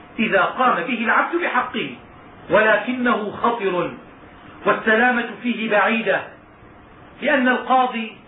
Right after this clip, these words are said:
يتعرض لأشياء كثيرة، يتعرض لضغوط من الحكام، يتعرض لضغوط من الأصدقاء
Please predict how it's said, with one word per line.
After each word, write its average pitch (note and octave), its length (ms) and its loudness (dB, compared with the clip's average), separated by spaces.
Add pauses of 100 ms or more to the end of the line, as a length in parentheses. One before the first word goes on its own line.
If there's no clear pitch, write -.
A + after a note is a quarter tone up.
(300)
يتعرض A#3+ 640 2 (120)
لأشياء A#3+ 680 0
كثيرة، A#3 580 0 (540)
يتعرض A#3+ 520 2
لضغوط A#3 580 0
من A#3 220 0
الحكام، A#3 760 0 (800)
يتعرض A#3+ 540 2
لضغوط A#3 460 -6
من A#3+ 100 0
الأصدقاء A#3+ 960 0